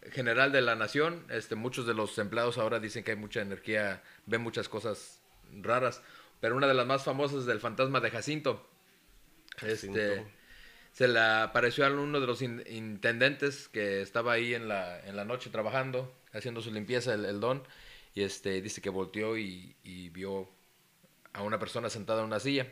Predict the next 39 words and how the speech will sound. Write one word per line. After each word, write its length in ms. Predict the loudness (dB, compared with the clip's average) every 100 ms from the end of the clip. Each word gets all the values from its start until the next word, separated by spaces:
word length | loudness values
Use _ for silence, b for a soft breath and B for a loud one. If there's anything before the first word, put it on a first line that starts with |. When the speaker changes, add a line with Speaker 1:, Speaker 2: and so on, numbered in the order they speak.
| -12 -20 _ _ -12
Speaker 1:
Y, 120 | -10
pues, 140 | -6
con 300 | -4 -4 -6 -14 _ _ -10
pinche 280 | -6 -2 -2
miedo 280 | 0 0 0
se 100 | 0
le 60 |
acercó 280 | -2 -4 -4
y 40 | -4
le 80 | -4
dijo, 240 | -4 -2
"Hey, 140 | -4 -4
¿qué 100 | -8
onda? 280 | -8 -10 -8
¿Qué, 340 | -8 -10 -12
qué 80 | -10
estás 160 | -6 -4
buscando?" 460 | -4 0 0 0 -4 -6
Speaker 2:
O 100 | -6 -4
que 100 | -4
le 100 | -2
pregunta, 500 | -4 -4 -4 -4 -2
¿no? 220 | -2 0
Por 80 | 0
Speaker 1:
Que 60 |
le 100 | 2
Speaker 2:
su 60 | 4
Speaker 1:
preguntó, 480 | 4 2 0 0 2
ajá, 320 | 0 -2 -6 -16 -20 -6
"¿Otra 240 | -2 2 4
vez 120 | 2
no 100 | 0
vino 180 | 2 2
Amalia?" 420 | 2 0 0 -8 -14 _ _ _ _ -20 -20
Speaker 2:
Amalia. 380 | -18 -16 -18 -16 -12
Speaker 1:
Y 80 | -12
dijo, 240 | -10 -12 -10
"No, 160 | -12
pues, 140 | -12